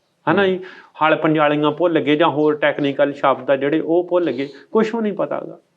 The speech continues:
Speaker 1: ਮੁੰਨਾ ਕੀ ਹੁੰਦਾ ਹੈ?
Speaker 2: ਹੂੰ।
Speaker 1: ਜਿਹੜੇ ਮਤਲਬ ਵੀ ਆਪਣੇ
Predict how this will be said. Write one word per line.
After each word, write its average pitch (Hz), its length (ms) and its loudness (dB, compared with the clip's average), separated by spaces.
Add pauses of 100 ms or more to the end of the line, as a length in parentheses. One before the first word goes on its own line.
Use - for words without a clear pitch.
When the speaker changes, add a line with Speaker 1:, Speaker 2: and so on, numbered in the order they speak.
(520)
Speaker 1:
ਮੁੰਨਾ 156 500 2
ਕੀ 156 180 2
ਹੁੰਦਾ 139 340 0
ਹੈ? - 160 -8 (180)
Speaker 2:
ਹੂੰ। 110 220 -8 (160)
Speaker 1:
ਜਿਹੜੇ 156 240 2
ਮਤਲਬ 151 380 -2
ਵੀ 143 120 -2
ਆਪਣੇ 139 380 -2